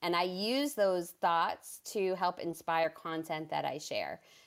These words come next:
Um, and so, for example, I was listening to a Sunday service. I got to hear the story of the bread and the fishes. You guys have heard it many times, so have I. And I always thought that, um, for me, and the way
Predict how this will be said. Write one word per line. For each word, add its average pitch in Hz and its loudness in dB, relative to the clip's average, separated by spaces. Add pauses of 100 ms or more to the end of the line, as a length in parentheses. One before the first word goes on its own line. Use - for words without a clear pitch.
(160)
Um, 156 2
and 175 0
so, 170 4
for 165 -2
example, 170 2
I 156 2
was 156 0
listening 160 -2
to 165 -2
a 151 2
Sunday 143 -4
service. 285 2 (320)
I 165 -2
got 165 2
to 175 -8
hear 170 0
the 156 -2
story 160 2
of 147 -4
the 147 -2
bread 139 0
and 131 -2
the 131 -6
fishes. 339 2
You 214 -2
guys 170 4
have 165 -4
heard 175 0
it - -6
many 170 -2
times, 277 0
so 175 2
have 165 6
I. 294 4 (320)
And 180 -2
I 269 4
always 240 4
thought 175 4 (200)
that, 160 4 (180)
um, 156 0
for 160 -2
me, 170 0
and 151 0
the 156 -2
way 160 4